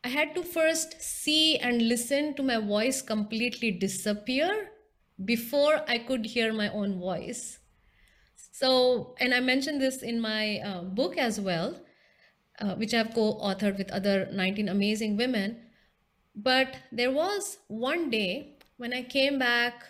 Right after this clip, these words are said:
from work and I was so exhausted that I had to lay in bed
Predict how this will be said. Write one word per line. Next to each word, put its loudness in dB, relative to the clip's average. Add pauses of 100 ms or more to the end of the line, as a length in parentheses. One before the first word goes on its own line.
(280)
from -4
work 0 (1900)
and 2
I 0
was -2
so 0
exhausted -2 (520)
that 0
I 2
had -4
to 0
lay 4
in 2
bed -2